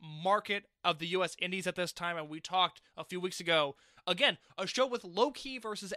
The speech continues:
El Generico in the main event drew about one hundred fans, and that is a generous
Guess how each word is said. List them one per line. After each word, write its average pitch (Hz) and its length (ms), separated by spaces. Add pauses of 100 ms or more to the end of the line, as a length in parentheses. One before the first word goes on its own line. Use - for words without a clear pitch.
El 214 200
Generico 185 520
in 156 60
the 147 60
main 156 200
event 151 260 (340)
drew 185 480 (720)
about 185 640
one 202 160
hundred 208 560
fans, 196 500
and 180 120
that 180 100
is 180 80
a 180 160
generous 175 540